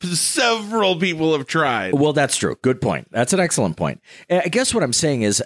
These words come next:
Speaker 2: the, the
Speaker 1: We
Speaker 2: reason
Speaker 1: had a
Speaker 2: why
Speaker 1: whole decade of movies of people trying to be Tarantino.
Speaker 2: Right. But I,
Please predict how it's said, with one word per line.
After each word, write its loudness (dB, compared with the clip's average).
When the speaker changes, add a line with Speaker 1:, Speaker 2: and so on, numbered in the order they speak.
Speaker 2:
the, -2
the 2
Speaker 1:
We 4
Speaker 2:
reason 2
Speaker 1:
had 4
a 4
Speaker 2:
why 2
Speaker 1:
whole 2
decade 0
of -2
movies 2
of -8
people -8
trying -4
to -4
be -2
Tarantino. -6
Speaker 2:
Right. 0
But 2
I, 4